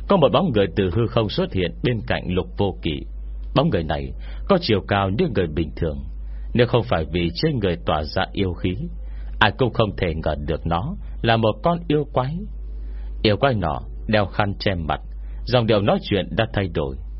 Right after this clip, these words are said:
Vừa nhìn liền biết là người quen của Ngô Miễn, Quy Bất Quy, chỉ là không dám lộ tướng mạo vốn có. Bao người vừa xuất hiện, cô không để ý đến đám Ngô Miễn, Quy Bất Quy, chỉ nói với Lục Vô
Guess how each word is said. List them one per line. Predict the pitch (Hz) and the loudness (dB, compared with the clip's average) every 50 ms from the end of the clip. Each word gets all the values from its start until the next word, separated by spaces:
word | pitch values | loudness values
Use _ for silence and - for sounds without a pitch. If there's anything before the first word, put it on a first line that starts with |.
| - - - - - - - - | -10 -10 -10 -10 -8 -2 4 6
Vừa | 123 | 6
nhìn | 117 107 110 110 104 | 6 6 4 4 4
liền | 95 92 95 90 - - - | 2 2 2 0 0 0 0
biết | 87 101 - - - - - | -2 -2 -2 -6 -10 -4 0
là | 98 92 87 | 0 0 0
người | 85 80 87 80 - - | 2 0 0 0 0 0
quen | 104 101 98 98 95 - | 0 0 0 0 -2 -2
của | - 95 82 78 | 0 0 0 0
Ngô | 82 82 95 101 98 | 0 0 0 0 0
Miễn, | 92 104 80 120 156 180 180 - | 0 0 -2 -2 -2 -4 -4 0
Quy | - 107 131 | 2 2 4
Bất | 90 127 - - | 2 0 0 0
Quy, | 95 90 90 87 - - - - - - - - - | 0 0 0 -2 -6 -10 -12 -10 -10 -10 -10 -10 -4
chỉ | - - 127 113 | 0 2 4 4
là | 113 104 | 4 4
không | - - 160 160 143 | 4 2 2 2 2
dám | 117 110 107 110 160 - 117 | 0 0 0 0 0 0 0
lộ | 98 101 - 85 - - | 2 0 0 0 0 0
tướng | 135 190 170 107 | 0 0 2 0
mạo | 85 71 73 78 - | 0 0 -2 -2 -2
vốn | 87 90 104 117 - | -2 -2 -2 -2 -4
có. | - - 87 92 120 170 220 - - - - - - - - - - - - - - - - - - | -2 -2 -2 -2 -2 -6 -8 -8 -10 -10 -10 -10 -10 -8 -8 -8 -8 -8 -8 -8 -8 -8 -6 0 2
Bao | 175 185 180 | 4 4 6
người | 131 117 104 | 6 4 4
vừa | 90 98 101 | 4 2 2
xuất | 95 - - 190 190 120 87 | 0 0 0 -2 -2 0 0
hiện, | 87 85 60 62 55 - - - - - - - - | -2 -2 -2 -4 -6 -10 -12 -12 -12 -10 -4 0 2
cô | 143 120 | 2 4
không | - 120 107 95 | 4 2 0 0
để | 87 90 - - | 0 -2 -2 0
ý | - 95 117 113 | -2 -2 0 0
đến | 90 90 95 104 98 | 0 0 0 0 0
đám | 87 87 104 143 120 | 0 0 0 0 0
Ngô | 92 98 92 87 | 2 2 2 2
Miễn, | 85 101 127 156 | 2 0 0 0
Quy | 127 - 95 90 | 0 0 0 2
Bất | 107 123 - - | 0 -2 -2 -2
Quy, | 92 90 87 87 - - - - - - - - - - - | 0 0 0 -2 -6 -10 -12 -12 -10 -10 -10 -10 -10 -10 -4
chỉ | - - 127 95 | 2 2 2 4
nói | 82 104 104 92 | 4 2 2 2
với | 110 131 | 2 2
Lục | 120 95 85 - - | 2 0 -2 0 0
Vô | 104 98 | 0 0